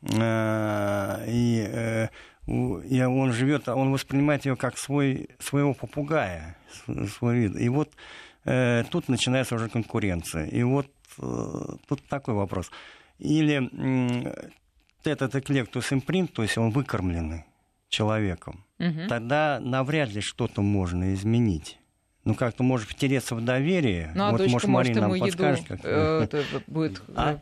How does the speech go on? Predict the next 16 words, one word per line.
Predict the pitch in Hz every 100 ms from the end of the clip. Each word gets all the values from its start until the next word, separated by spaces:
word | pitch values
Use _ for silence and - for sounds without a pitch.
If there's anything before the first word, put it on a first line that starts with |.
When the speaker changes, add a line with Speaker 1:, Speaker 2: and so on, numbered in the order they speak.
| -
Speaker 2:
э, | 165
дочка, | 220 240 -
может, | 190 -
еду | 208 202 160
будет | 147 143
приносить, | - 175 170 151 -
может, | 156 147
заслужит | 170 - 262 202
Speaker 1:
Может, | 190
Speaker 2:
она | 170
Speaker 1:
он | 143
все | 170
равно | 175 190
укусит, | 165 - 113
Speaker 2:
расположение? | - 165 165 147
Speaker 1:
понимаете, | - 113 131 120 - 104 50